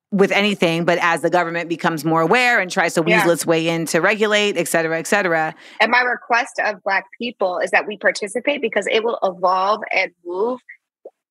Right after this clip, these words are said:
Speaker 2: by the people who are involved and move it. It's just like a political campaign.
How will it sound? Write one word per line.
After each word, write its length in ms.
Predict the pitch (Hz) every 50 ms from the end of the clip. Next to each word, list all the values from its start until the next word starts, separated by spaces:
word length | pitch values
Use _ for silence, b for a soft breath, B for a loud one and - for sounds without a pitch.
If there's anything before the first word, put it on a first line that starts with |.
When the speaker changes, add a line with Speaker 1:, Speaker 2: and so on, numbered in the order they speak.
| _ _ _ _ 180 - -
Speaker 2:
by 140 | 208 202 196
the 80 | 202 185
people 300 | - 220 196 202 190 190
who 80 | 190 185
are 80 | - -
involved 380 | 202 220 185 185 190 190 190
and 180 | - 185 180 180
move 180 | 202 226 196 -
it. 140 | 156 - -
It's 160 | - 196 190 -
just 220 | - 220 208 -
like 140 | 208 202 196
a 40 | 185
political 460 | - - 180 185 180 170 - - 170
campaign. 560 | - - 175 160 - - - 233 254 - -